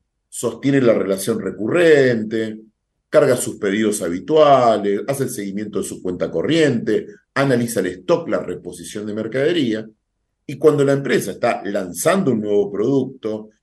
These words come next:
incorporando una nue-, un, un nuevo servicio, el hunter pasa a tener un rol principal. Voy a dar un ejemplo.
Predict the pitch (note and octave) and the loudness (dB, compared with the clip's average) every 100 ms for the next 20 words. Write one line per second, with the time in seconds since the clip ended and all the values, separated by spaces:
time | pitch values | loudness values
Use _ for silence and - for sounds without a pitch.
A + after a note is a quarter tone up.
0 | - A#2 A2+ A2 F#2 G#2 D3+ D#3 B2+ G2+ | -4 0 4 2 4 4 4 4 0 -2
1 | F#2+ G2+ G#2 G2 G2 G2 G#2+ A2+ G#2+ G2+ | -4 -6 -4 -4 -4 -2 0 2 0 -2
2 | F2+ A#2 C#3 - G#2 B2 - - _ _ | -4 -4 -6 -4 0 0 0 -10 _ _
3 | _ - B2+ - E3 C#3+ C3+ D#3+ - - | _ -2 -2 0 0 2 2 2 0 -6
4 | - F3+ F3+ E3+ A#2+ B2+ A#2 G#2+ A#2 G2 | -2 0 2 2 0 0 0 2 2 2
5 | G2 - E2 - - _ _ _ _ _ | -8 -10 -12 -12 -16 _ _ _ _ _
6 | _ _ _ _ _ A#2+ D#3 D#3 D3+ D3 | _ _ _ _ _ 6 8 8 6 2
7 | C#3+ G2+ G2+ F2 - | 2 0 0 0 -4